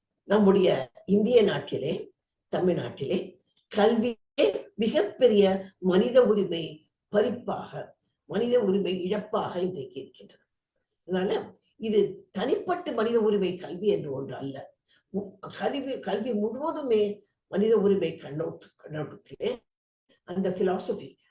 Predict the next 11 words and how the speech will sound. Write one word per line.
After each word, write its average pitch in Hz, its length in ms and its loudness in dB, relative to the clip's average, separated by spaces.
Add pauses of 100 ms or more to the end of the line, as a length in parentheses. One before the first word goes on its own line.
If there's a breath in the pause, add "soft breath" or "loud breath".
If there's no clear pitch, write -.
அதன் 202 220 2
மூலமாக 196 840 -2
வார்க்கப்பட - 580 -8
வேண்டும். - 280 -20 (260)
இதை 190 200 -4
நான், 147 280 -10
இதை 185 200 -2
நான் 151 200 -6
முதலிலே 156 840 -8
வலியுறுத்த 220 500 -4
விரும்புகின்றேன். - 680 -12